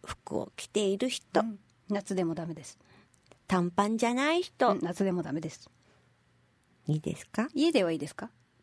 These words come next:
Speaker 1: あの、短いのはダメです。
Speaker 2: 家でも短いのはダメですか？
Speaker 1: 基本。
Speaker 2: 気持ち悪い。
Speaker 1: 基本。短いのはダメです。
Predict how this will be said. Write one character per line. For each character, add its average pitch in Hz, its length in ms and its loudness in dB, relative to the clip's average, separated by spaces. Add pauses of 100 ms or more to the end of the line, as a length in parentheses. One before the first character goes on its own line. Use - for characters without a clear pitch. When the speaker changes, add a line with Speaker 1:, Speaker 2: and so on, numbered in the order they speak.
(420)
Speaker 1:
あ 220 80 6
の、 220 120 4
短 247 400 4
い 381 80 6
の 233 80 6
は 156 60 4
ダ 156 160 4
メ 139 160 2
で - 160 -4
す。 - 120 -2
Speaker 2:
家 311 120 4
で 277 100 4
も - 80 6
短 220 380 2
い 202 60 0
の 175 60 0
は 160 60 -4
ダ 156 120 -4
メ 139 100 -6
で 135 80 -10
す - 60 -16
か？ - 60 -14
Speaker 1:
基 175 100 2
本。 156 300 -2 (140)
Speaker 2:
気 - 80 -6
持 170 100 -2
ち - 80 -10
悪 139 160 -12
い。 - 20 -14
Speaker 1:
基 190 160 2
本。 165 320 0 (600)
短 180 420 2
い 359 60 4
の 339 100 2
は 349 140 -2
ダ - 100 -2
メ - 280 -14
で - 100 -16
す。 - 220 -20